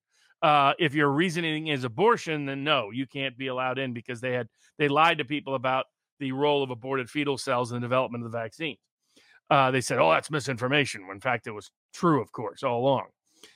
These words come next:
Uh, so the, that's an interesting case. We'll see how it progresses and proceeds, but one of the first to, to challenge it in that way. There's a New York suit challenging its exclude, the exclusion of felons from the jury pool.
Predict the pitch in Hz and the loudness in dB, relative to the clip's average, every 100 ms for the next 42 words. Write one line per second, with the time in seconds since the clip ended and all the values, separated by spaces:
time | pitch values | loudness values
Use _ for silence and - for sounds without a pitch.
0 | _ - 151 143 131 170 151 151 143 143 | _ 2 6 6 4 4 4 4 0 2
1 | 151 165 175 160 151 - 147 127 147 151 | 0 0 -2 -2 -4 -2 -4 2 0 0
2 | 135 - 147 135 135 - 127 123 135 147 | -6 0 2 4 2 -4 -4 0 0 -2
3 | 123 110 117 147 147 127 139 170 147 - | -8 -8 -6 -2 -2 0 2 2 2 0
4 | 151 127 139 123 - 127 117 139 139 127 | 0 0 -6 -8 -6 -6 -2 0 2 0
5 | 123 - 135 123 120 107 120 135 113 113 | -2 -6 -6 -4 -4 -6 0 2 2 -2
6 | - _ _ _ _ _ _ 160 147 135 | -10 _ _ _ _ _ _ 2 4 2
7 | 151 214 208 - - 170 - - 160 165 | 4 4 4 0 2 2 2 0 2 2
8 | 156 151 151 143 - 131 - 151 170 180 | 0 0 0 -2 -4 -10 -6 2 4 4
9 | 170 135 120 - 180 180 151 135 - 151 | 2 -2 -2 -2 0 0 0 -6 -2 0
10 | 156 151 143 - _ _ _ - 147 139 | 0 -4 -6 -12 _ _ _ 0 2 2
11 | 113 170 180 127 120 98 113 | 2 4 4 2 -4 -8 -8